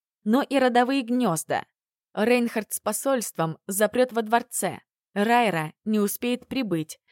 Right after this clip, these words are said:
даже если я её предупрежу. Выходит,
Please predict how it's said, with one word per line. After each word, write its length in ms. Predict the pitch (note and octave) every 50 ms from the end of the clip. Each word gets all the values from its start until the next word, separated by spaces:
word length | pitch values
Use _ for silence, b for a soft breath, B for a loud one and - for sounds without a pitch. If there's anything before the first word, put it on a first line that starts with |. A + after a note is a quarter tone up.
| b b b
даже 300 | - F3+ F3+ F3 E3 F3
если 320 | F3 F3 E3+ E3 - - F3+
я 160 | F3+ G3+ G#3+
её 300 | G#3+ F#3 D#3+ D#3+ F3+ F3
предупрежу. 760 | F3 F#3+ F3+ E3+ F3 E3+ F#3+ G3+ G3+ F3+ F#3 E3+ C#3+ - - _ _ _ _ _ _ _
Выходит, 720 | - F3+ F3 E3+ - - F3+ F#3 F#3 A3 B3 - _